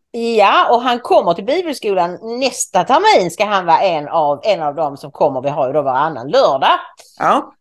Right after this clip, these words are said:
Speaker 2: Vad
Speaker 1: Så
Speaker 2: he-,
Speaker 1: det ska
Speaker 2: vad
Speaker 1: bli
Speaker 2: heter han?
Speaker 1: jättebra. Han heter Sven Almqvist, eh, och, eh, det är ju det här, eh, veckans nyheter som de gör på en kvart ungefär. <laughs> Så man kan säga,
Speaker 2: Mhm.
Speaker 1: de pratar lite mindre om allting, men, men, men jag tycker det är väldigt intressant. Och hon, journalisten, är lite näbbig sådär, men,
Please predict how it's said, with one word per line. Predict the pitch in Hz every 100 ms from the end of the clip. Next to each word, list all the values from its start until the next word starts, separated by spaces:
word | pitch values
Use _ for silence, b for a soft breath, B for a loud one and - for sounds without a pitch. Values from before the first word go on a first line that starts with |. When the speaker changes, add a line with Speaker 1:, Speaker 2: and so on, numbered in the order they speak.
| -
Speaker 2:
Vad | 202
Speaker 1:
Så | 330
Speaker 2:
he-, |
Speaker 1:
det | 269
ska | 220
Speaker 2:
vad |
Speaker 1:
bli | 208
Speaker 2:
heter |
han? | 196
Speaker 1:
jättebra. | 247 240
Han | 311
heter | 254
Sven | - 285 247 185 -
Almqvist, | 208 226 277 277 240 - 214 190 220 339 - - -
eh, | 190 190 247
och, | 226 - -
eh, | 202 196 196 190
det |
är | 240
ju | 220
det | 214
här, | 220 175 170 160 160
eh, | 143 196 180
veckans | 214 - 190
nyheter | 262 220 180 160
som | 170 196
de | 208 175
gör | 185
på | - 151
en |
kvart | 143 269 147 127 _ 156
ungefär. | 131 117 139 143 190
<laughs> |
Så | 233
man | 240 -
kan | 170
säga, | 165 196 269
Speaker 2:
Mhm. |
Speaker 1:
de | 302 240 196
pratar | 294 294
lite | 294 330 403 392
mindre | 202 185
om | 208
allting, | 220 175 185
men, | 214 208
men, | 262 - 247 -
men | 269 320
jag | 330 330
tycker | 269
det | 269
är |
väldigt | 269 381 427
intressant. | 254 220 - 311 - B B B
Och | - 311
hon, | 403 294
journalisten, | 254 262 370 370 - 254 269
är | 359 294
lite | 196 196
näbbig | 196 226 226 359 247 165 160
sådär, | 226 233 147
men, | 175